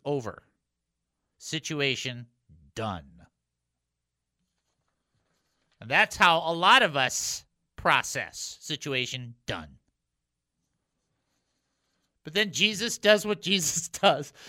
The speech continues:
'cause he's so amazing. He overheard what they said to him. They didn't say it to Jesus. They said it to the guy. They said it to, to Jairus.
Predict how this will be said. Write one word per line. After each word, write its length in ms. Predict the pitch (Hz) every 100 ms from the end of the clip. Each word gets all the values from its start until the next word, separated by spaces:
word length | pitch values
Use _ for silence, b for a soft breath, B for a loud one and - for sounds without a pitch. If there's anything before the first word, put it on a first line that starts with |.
| B -
'cause 180 | 175
he's 200 | 196 202
so 340 | - - 330 269
amazing. 840 | 240 262 339 294 151 175 180 208 - _ _ _ _ _ _ _ _ _
He 280 | - 196 220
overheard 1040 | 240 330 294 170 185 285 370 208 135 123 135
what 220 | 175 175
they 100 | 180
said 240 | - 233
to 80 | 202
him. 80 | 151
They 80 | 202
didn't 160 | 302
say 140 | - 277
it 80 |
to 100 | -
Jesus. 400 | 160 180 240 175
They 80 | 156
said 160 | 151 208
it 80 | 185
to 120 | 202
the 100 | 190
guy. 500 | 208 349 147 101 95
They 100 | 165
said 220 | 170 220 220
it 100 | -
to, 180 | 208 180
to 200 | - 196
Jairus. 720 | 165 349 226 101 - -